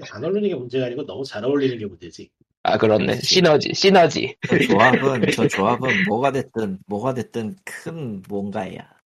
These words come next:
Speaker 3: 응.
Speaker 2: 예, 시너지. 예.
Speaker 1: You die, me die, everyone die.
Speaker 2: 예.
Speaker 3: 바람은 죽어.
Speaker 2: <laughs> 아무튼 뭐,
Speaker 3: 그렇고요.
Speaker 2: 하이-,
Speaker 3: 네.
Speaker 2: 대난 투는 그, 이제,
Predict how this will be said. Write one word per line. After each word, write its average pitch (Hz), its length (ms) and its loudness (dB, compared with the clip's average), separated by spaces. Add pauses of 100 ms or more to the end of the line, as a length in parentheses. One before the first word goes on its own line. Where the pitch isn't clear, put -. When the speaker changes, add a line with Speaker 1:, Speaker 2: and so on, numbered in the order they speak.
(140)
Speaker 3:
응. 95 80 -10 (420)
Speaker 2:
예, - 180 -4 (120)
시너지. - 680 -4 (260)
예. - 80 -4 (520)
Speaker 1:
You 101 140 -12
die, 104 440 -12 (180)
me 92 140 -18
die, 95 300 -14
everyone 95 420 -16
die. 87 300 -20 (560)
Speaker 2:
예. - 20 -8 (200)
Speaker 3:
바람은 95 380 -4
죽어. - 320 -12 (640)
Speaker 2:
<laughs> - 420 -8 (540)
아무튼 - 520 -4
뭐, - 180 -2
Speaker 3:
그렇고요. - 280 0
Speaker 2:
하이-, 180 160 6 (840)
Speaker 3:
네. - 120 0
Speaker 2:
대난 151 280 4
투는 147 1000 6 (240)
그, - 100 -2 (180)
이제, 98 640 2